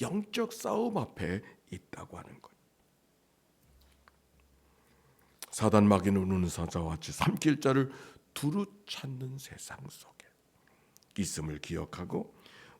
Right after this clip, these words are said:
우리가 늘 보여지는 것, 보이지 않는 것뿐만 아니라 보여지는 일들 속에서도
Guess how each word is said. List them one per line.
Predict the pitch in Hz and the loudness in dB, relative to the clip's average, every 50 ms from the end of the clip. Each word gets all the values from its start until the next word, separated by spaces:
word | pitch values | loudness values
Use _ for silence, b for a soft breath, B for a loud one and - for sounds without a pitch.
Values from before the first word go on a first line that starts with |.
| _ | _
우리가 | - 110 107 101 92 98 95 | 4 6 6 6 6 4 4
늘 | 92 92 90 87 82 b b b b b _ _ - | 2 2 0 -2 -4 b b b b b _ _ -8
보여지는 | - 92 92 85 82 78 - 78 78 78 78 76 | -6 -4 -2 -2 -4 -4 -6 -6 -6 -6 -6 -6
것, | 76 76 - - _ _ - 214 - _ _ _ _ _ b b b b b b b _ _ | -8 -10 -14 -16 _ _ -20 -20 -20 _ _ _ _ _ b b b b b b b _ _
보이지 | - 104 107 110 110 101 - 113 | 2 6 6 6 6 6 4 2
않는 | 101 92 92 92 | 2 2 2 0
것뿐만 | 95 95 - - - 185 175 165 143 - - | 0 -2 -6 -6 -6 -2 2 2 2 2 2
아니라 | 147 143 160 | 2 0 0
보여지는 | - - - 151 165 190 190 185 185 196 196 190 202 226 240 240 | 0 2 4 8 10 10 10 10 8 8 8 10 10 10 10 8
일들 | 247 247 254 247 269 285 277 | 8 6 6 6 6 6 6
속에서도 | - - 226 165 135 110 - - - - 101 87 | 6 6 6 6 6 4 2 0 -6 -8 -10 -10